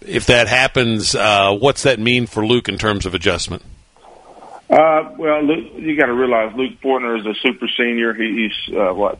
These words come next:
Speaker 2: twenty-three, twenty-two, twenty-three years old. He, he's played so much football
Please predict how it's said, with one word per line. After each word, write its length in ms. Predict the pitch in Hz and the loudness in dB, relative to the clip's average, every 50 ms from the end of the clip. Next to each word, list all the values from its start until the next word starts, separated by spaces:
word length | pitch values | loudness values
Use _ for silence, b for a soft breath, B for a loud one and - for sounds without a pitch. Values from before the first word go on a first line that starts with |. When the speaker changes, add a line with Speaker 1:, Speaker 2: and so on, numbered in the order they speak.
| - | -6
Speaker 2:
twenty-three, 1000 | - 117 113 117 113 110 107 107 - _ _ _ _ - 120 113 113 113 113 113 110 - - | -4 -2 0 0 0 -2 -2 -6 -10 _ _ _ _ -2 0 2 2 2 2 0 -4 -8 -8
twenty-two, 400 | 127 123 117 117 - 127 117 113 | -6 -4 -4 -4 -2 -2 -4 -2
twenty-three 360 | - - 117 113 - 113 110 | -2 -4 -6 -4 -2 -2 -2
years 200 | 110 104 101 101 | 0 -2 0 2
old. 340 | 107 104 101 95 101 101 - B B B B B B B B - | 2 2 2 0 -2 -6 -14 B B B B B B B B -4
He, 320 | 120 120 - - 123 120 | -2 -2 0 0 0 0
he's 120 | 113 - - | -2 -4 -2
played 240 | - 127 113 113 104 - - | 0 2 2 2 0 -2 0
so 140 | 147 147 139 | 0 0 0
much 200 | 135 120 110 - - - | 0 -2 -4 -4 -6 -6
football 640 | 120 117 101 - 104 110 104 104 101 101 101 - b | -4 -4 -4 -4 -2 0 2 2 2 0 -2 -6 b